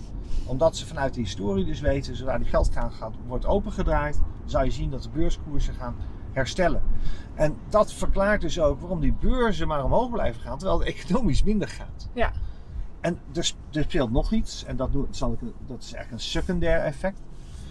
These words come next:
Speaker 1: Omdat de overheid steeds meer geld creëert, dat geld dus daar-, daardoor per definitie minder waard gaat worden,
Speaker 2: Mhm.
Speaker 1: gaan mensen vluchten met hun geld.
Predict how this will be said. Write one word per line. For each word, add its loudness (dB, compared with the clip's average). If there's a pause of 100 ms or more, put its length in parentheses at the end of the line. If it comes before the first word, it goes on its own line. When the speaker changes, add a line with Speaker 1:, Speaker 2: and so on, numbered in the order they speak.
(340)
Speaker 1:
Omdat 0
de 2
overheid 2
steeds -4
meer -4
geld 0
creëert, -2 (420)
dat -2
geld 4
dus 2
daar-, 4 (260)
daardoor 6
per 2
definitie 0
minder 2
waard 2
gaat -4
worden, 0 (380)
Speaker 2:
Mhm. -2
Speaker 1:
gaan 2
mensen 0
vluchten -2 (800)
met 2
hun 4
geld. -4